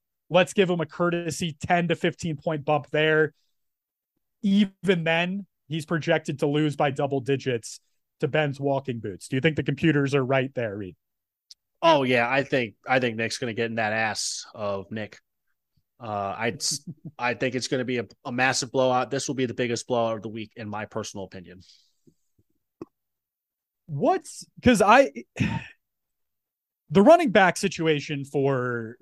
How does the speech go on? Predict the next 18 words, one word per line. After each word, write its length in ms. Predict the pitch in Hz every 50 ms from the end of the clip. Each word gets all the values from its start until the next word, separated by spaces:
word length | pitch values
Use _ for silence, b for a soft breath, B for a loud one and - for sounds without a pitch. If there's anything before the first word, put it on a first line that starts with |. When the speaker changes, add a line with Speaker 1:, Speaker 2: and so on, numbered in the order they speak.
| - - - -
Speaker 1:
for 120 | 139 131
Shannon 440 | - - - 170 170 160 143 131 117
is 140 | 104 - -
terrible. 540 | - - 160 156 151 160 147 175 190 196 - _ _ _ _ _ _ _ _ _ _ _ _ -
Speaker 2:
Oh, 180 | 151 156 151 147
Speaker 1:
Um, 120 | 147 143 135
Speaker 2:
it's, 140 | 127 -
Speaker 1:
um, 260 | 147 151 147 139 135 127
Speaker 2:
it's 300 | 147 156 - - - -
really, 480 | 135 120 113 123 147 160 160 147 139 131
really, 300 | 120 127 131 127 123 117
really, 300 | 104 113 113 110 113 110
really, 260 | 98 107 107 107 104 101
really, 360 | 92 101 104 98 95 95 92 90 92
really 320 | 98 117 120 123 113 110 92
bad. 320 | 101 98 92 90 90 - - _ _ _ _ _ _ _ _ _ _ _ _ _ _ _ _ _ _ _ _ _ _ _ _ _ _ _ _ _ _ _ _ _ _ _ _ _ _ _ _ _ _ _ _ _ _ _ _
Like, 140 | 135 131 127
I, 260 | 131 147 151 165 151